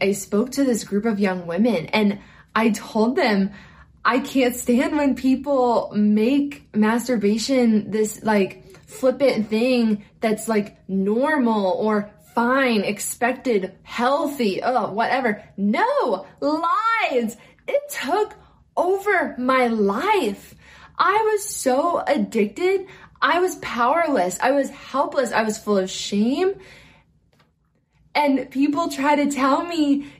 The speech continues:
giving into that is healthy. No, you're wrong.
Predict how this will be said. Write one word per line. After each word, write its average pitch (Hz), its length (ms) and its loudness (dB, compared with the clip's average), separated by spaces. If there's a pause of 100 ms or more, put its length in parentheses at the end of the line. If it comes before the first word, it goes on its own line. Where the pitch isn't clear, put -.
(140)
giving 285 400 2
into 302 360 2
that 226 340 2
is 240 240 0
healthy. 359 840 -2
No, 294 600 0
you're 254 360 0
wrong. 240 680 0